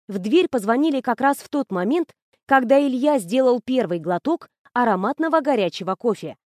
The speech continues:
Он нахмурился, пытаясь понять, кого там принесло поздно вечером. Вообще, доставку он ждал завтра утром, но, может, курьер что-то перепутал?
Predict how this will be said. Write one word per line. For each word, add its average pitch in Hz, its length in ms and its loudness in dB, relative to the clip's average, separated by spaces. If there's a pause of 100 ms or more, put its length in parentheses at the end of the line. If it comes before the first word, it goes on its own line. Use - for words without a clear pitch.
(520)
Он 254 280 2
нахмурился, 220 680 -2
пытаясь 214 480 -2
понять, 202 460 -6 (220)
кого 262 340 2
там 190 220 0
принесло 202 600 -4
поздно 196 360 -2
вечером. 180 500 -8 (440)
Вообще, 262 480 -2
доставку 240 580 -2
он 220 160 2
ждал 254 320 0
завтра 202 380 -2
утром, 190 420 -6 (360)
но, 269 160 2
может, 254 360 0
курьер 226 420 -2
что-то 196 340 -6
перепутал? 202 600 -6